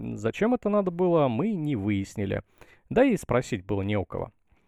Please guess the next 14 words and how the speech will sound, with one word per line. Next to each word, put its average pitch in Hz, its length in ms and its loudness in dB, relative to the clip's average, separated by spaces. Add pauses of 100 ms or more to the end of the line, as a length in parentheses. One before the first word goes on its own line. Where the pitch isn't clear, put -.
(600)
Конце 208 240 6
одной 123 240 4
из 151 100 0
улиц 294 260 4
нашёлся 180 600 2
железнодорожный 110 760 0
вокзал. 101 440 -2 (220)
Значит, 107 420 0
городок 98 520 0
всё 165 220 -2
же 226 200 0
не 208 240 0
очень 107 280 0
маленький. 95 480 -6